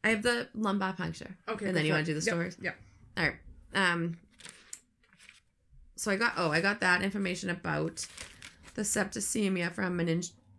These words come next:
Speaker 1: meningitis now dot org.
Speaker 2: Meningitis Now.
Speaker 1: Mm-hmm. And then I got information about the lumbar puncture from mayo clinic dot org.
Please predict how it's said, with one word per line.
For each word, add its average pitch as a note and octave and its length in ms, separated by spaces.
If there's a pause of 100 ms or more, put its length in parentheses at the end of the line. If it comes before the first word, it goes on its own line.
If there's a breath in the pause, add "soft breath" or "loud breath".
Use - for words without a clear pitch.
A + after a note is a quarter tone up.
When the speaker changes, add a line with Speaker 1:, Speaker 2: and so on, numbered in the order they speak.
(120)
Speaker 1:
meningitis G#3 580
now E3 220
dot F#3+ 260
org. D#2+ 280 (440 loud breath)
Speaker 2:
Meningitis G#3+ 500
Now. F#3+ 420
Speaker 1:
Mm-hmm. - 1080
And G#3 100
then F3 300
I F#3+ 60
got F#3+ 240 (800)
information G#3 420
about F3+ 140
the F#3+ 60
lumbar D#3+ 340
puncture E3 360
from D3+ 200
mayo D#3 220
clinic F3 300
dot - 220
org. - 240